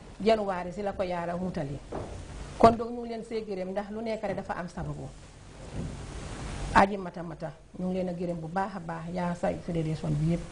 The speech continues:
Buñ génnee nag ci loolu, am, Seydi, li nga ma laaj léegi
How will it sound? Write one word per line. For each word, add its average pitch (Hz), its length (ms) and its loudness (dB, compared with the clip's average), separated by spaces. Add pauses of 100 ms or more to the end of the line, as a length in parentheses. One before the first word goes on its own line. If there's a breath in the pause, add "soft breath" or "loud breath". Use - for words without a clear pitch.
(920)
Buñ 285 240 12
génnee 302 300 4
nag 220 160 -4
ci 226 100 -8
loolu, 185 500 0 (120)
am, 185 420 -2 (480)
Seydi, 175 300 0 (920)
li 247 140 10
nga 294 80 8
ma 302 120 6
laaj 247 240 -4
léegi 208 440 -4